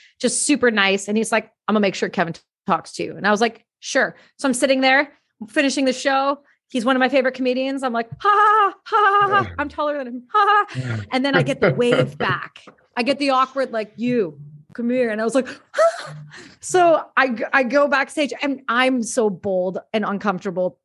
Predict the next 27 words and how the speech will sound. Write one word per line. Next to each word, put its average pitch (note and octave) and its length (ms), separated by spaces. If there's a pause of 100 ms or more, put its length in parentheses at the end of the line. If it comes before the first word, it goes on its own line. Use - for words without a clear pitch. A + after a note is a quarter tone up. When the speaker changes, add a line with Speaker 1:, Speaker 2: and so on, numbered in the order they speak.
(140)
Speaker 1:
I A#3 160
wrote B3 300
one A#3+ 120
of A3+ 100
his A3+ 200
jokes G#3 420
in G#3+ 100
a F3+ 60
card G#3+ 460
'cause - 80
I A#3 80
wanted G3+ 200
to G#3 40
see G#3+ 160
if G#3 80
he'd G3+ 180
laugh F#3+ 260
at A#3 140
it C4+ 180 (440)
'cause A3 260
I'm G#3+ 200
that, G3 420
I'm G#3+ 180
one G#3 140
of E3+ 40
those F3 260
fans. G3+ 360